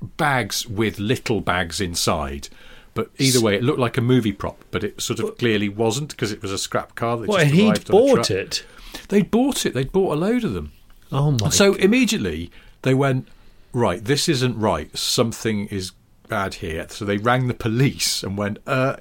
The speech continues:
Speaker 1: you're not gonna believe this, but we've bought this scrap car and it appears to have a very large quantity of drugs in the boots." And the police
Speaker 2: Oh,
Speaker 1: came
Speaker 2: my
Speaker 1: over.
Speaker 2: gosh.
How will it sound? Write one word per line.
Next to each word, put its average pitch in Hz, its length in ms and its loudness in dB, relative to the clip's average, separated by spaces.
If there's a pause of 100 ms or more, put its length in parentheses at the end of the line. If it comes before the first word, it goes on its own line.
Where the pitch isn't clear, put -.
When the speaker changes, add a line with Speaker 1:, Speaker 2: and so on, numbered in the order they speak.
(120)
Speaker 1:
you're 147 160 -2
not 202 160 -2
gonna 190 140 -2
believe 156 380 -4
this, - 180 -8
but - 240 -10
we've 107 200 -8
bought 127 220 -2
this 120 120 -4
scrap - 360 -4
car 117 240 -4
and 82 80 -6
it 101 60 -12
appears 104 320 -8
to - 80 -16
have 98 120 -8
a 90 40 -8
very 95 320 -6
large 98 320 -4
quantity 98 420 -6
of 98 80 -10
drugs 120 340 -6
in 82 100 -6
the 87 60 -6
boots." - 600 -6
And 101 80 -12
the - 60 -14
police 127 320 -2
Speaker 2:
Oh, 180 40 4
Speaker 1:
came 147 220 4
Speaker 2:
my 90 80 -2
Speaker 1:
over. 87 100 -4
Speaker 2:
gosh. 165 560 -2